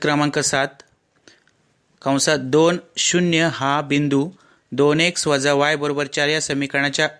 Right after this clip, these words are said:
आलेखावर आहे का, हे काढण्यासाठी एक्सच्या जागी आपल्याला दोन घेऊन व वायच्या जागी आपल्याला शून्य घ्यावे लागणार आहे. म्हणून दोन एक्स वजा वाय बरोबर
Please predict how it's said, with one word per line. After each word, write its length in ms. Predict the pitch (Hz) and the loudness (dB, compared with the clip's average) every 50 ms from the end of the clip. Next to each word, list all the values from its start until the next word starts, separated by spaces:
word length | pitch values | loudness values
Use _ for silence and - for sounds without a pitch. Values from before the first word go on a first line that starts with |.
| - | -6
आलेखावर 580 | 131 127 131 139 139 135 - 151 147 147 160 170 170 - - - - _ _ - | -4 -2 0 0 0 0 0 0 0 0 0 -2 -4 -8 -14 -20 -20 _ _ -4
आहे 260 | 131 127 127 160 160 | -4 -2 0 0 -2
का, 280 | - - 131 123 135 151 - _ _ _ _ _ _ _ _ _ _ _ _ _ _ _ _ _ _ _ _ _ _ _ _ _ _ _ _ _ _ _ _ _ _ - - - _ _ | -2 -2 -2 -2 -4 -6 -10 _ _ _ _ _ _ _ _ _ _ _ _ _ _ _ _ _ _ _ _ _ _ _ _ _ _ _ _ _ _ _ _ _ _ -20 -20 -20 _ _
हे 120 | - 151 160 | -2 0 0
काढण्यासाठी 760 | - 165 160 156 165 170 165 - 156 135 135 139 147 170 180 - _ _ _ _ _ _ _ _ _ _ _ _ _ _ - | 0 0 -2 -2 -2 -2 -4 -2 -4 -4 -4 -6 -8 -8 -10 -16 _ _ _ _ _ _ _ _ _ _ _ _ _ _ -6
एक्सच्या 340 | - 151 156 151 - - 180 | -2 -2 -2 -2 -2 -2 0
जागी 240 | 160 160 151 147 156 | 2 2 2 2 2
आपल्याला 360 | 147 139 139 147 147 147 151 | 0 0 0 -2 -2 -2 0
दोन 280 | 139 147 151 160 165 160 | 0 0 0 2 2 0
घेऊन 260 | 143 143 143 151 156 - - | 0 0 0 -2 -4 -6 -4
व 160 | 131 139 139 | -2 0 2
वायच्या 300 | 139 139 139 143 143 156 | 2 2 2 0 -2 -4
जागी 200 | 151 147 143 143 | -6 -4 -4 -4
आपल्याला 400 | 139 131 131 131 135 131 143 165 180 - - _ - | -4 -4 -4 -4 -2 -2 -2 -4 -6 -10 -18 _ -12
शून्य 320 | - - 151 151 156 156 | -8 -4 -2 0 0 0
घ्यावे 260 | 143 139 135 131 127 123 | 0 0 0 0 0 0
लागणार 260 | 123 120 120 117 110 | 0 -2 -4 -6 -6
आहे. 120 | 107 101 101 - - - - _ | -8 -10 -12 -16 -20 -20 -18 _
म्हणून 240 | - 131 156 165 160 | -4 -2 0 0 2
दोन 200 | 143 147 151 156 | 2 2 2 2
एक्स 220 | 170 185 185 - 165 | 2 0 -2 -2 0
वजा 280 | 151 143 135 143 143 | 0 0 0 0 0
वाय 180 | 143 147 151 156 | 0 2 0 0
बरोबर 360 | 147 147 143 139 143 156 165 | 0 -2 -2 -2 -2 -4 -4